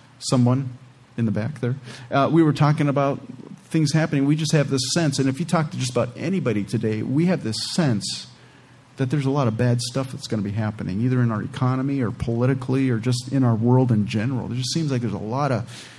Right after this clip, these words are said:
heaviness. And you don't even have to be a spiritual, born-again believer reading your Bible. You talk to people that aren't saved, and they, they have this impending sense of something heavy is gonna be happening soon.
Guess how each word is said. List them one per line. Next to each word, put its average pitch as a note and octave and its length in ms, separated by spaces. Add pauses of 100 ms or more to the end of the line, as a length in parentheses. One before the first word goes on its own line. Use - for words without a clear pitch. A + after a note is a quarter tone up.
(200)
heaviness. C#3+ 580
And C#3+ 140
you F3+ 80
don't F#3+ 120
even F3 140
have D#3 140
to - 80
be C#3+ 160
a C3 40
spiritual, D3 760 (440)
born-again D#3 380
believer C#3+ 380
reading D#3 260
your C3 140
Bible. B2 480 (360)
You D#3 140
talk E3+ 240
to D#3 80
people E3 240
that C3+ 140
aren't A3 240 (100)
saved, G#2 320 (480)
and C3+ 140
they, D#3+ 100 (240)
they D#3 140
have E3 240
this B2 100 (640)
impending D3 720
sense D3 400
of A#2+ 140
something C#3+ 300
heavy A#2+ 300
is - 120
gonna A2+ 180
be A2 120
happening A#2 480
soon. - 380